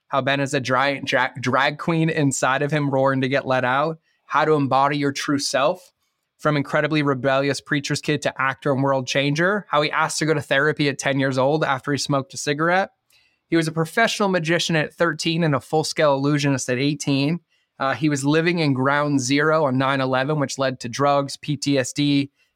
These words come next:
and addiction, which act-, ultimately led to his success. He was famous while getting arrested, drugs and alcohol, and he was running from it all.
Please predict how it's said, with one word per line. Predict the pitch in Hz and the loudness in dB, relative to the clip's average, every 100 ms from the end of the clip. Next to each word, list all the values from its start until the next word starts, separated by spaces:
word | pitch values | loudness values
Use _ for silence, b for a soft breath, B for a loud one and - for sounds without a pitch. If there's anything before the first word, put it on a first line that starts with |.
| - | -2
and | 127 | -2
addiction, | 123 143 - 165 | 0 -2 0 0
which | 147 127 - - _ | 0 -2 -8 -14 _
act-, | 139 156 - | -2 -2 0
ultimately | 156 160 151 131 | 0 0 -2 0
led | 135 135 | 0 0
to | - | -2
his | 143 | -4
success. | - - 151 156 185 - - _ _ _ | -4 -6 -2 -2 -4 -10 -16 _ _ _
He | 147 | -2
was | 143 - | -2 -2
famous | 160 165 180 180 - | -2 0 2 0 0
while | 143 | 0
getting | 143 143 139 | 0 0 0
arrested, | 127 147 143 170 143 | 0 0 0 -2 -2
drugs | 131 151 147 | 0 0 0
and | 131 | 0
alcohol, | 139 151 143 160 165 | -2 -2 -2 2 2
and | 151 | 0
he | |
was | 127 123 | -2 -2
running | 135 143 | 0 0
from | 139 139 | -2 -2
it | 127 | 0
all. | 131 156 170 | 2 4 2